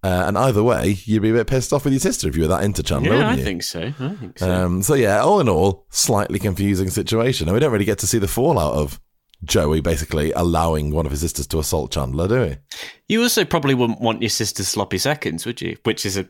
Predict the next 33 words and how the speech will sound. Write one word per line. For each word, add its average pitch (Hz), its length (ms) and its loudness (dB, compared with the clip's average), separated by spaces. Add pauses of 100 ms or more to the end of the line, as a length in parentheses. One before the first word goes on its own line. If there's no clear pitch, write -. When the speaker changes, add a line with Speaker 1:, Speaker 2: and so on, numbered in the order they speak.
Speaker 2:
sentence 95 420 -6
I've 90 140 -4
never 87 120 -2
said 87 200 -6
before. - 280 -10
<laughs> 110 140 0
Speaker 1:
No, 104 460 2
I - 20 0
don't 104 160 0
think 82 220 -6
you 82 100 -2
would. 73 380 -2
No, 73 320 0
certainly 73 420 -4
not 73 240 -6
if - 120 -12
that - 120 -6
was - 120 -10
Chandler 76 600 -8
as 65 200 -12
well. 69 340 -6 (680)
Um, 101 340 0
we 160 100 4
also 202 180 2
get 127 220 2
a 117 40 0
slightly 123 600 2
glossed 117 400 0
over 92 640 4 (500)
reference 98 400 -2
to - 80 -4
Chandler 87 440 2
basically 73 800 -2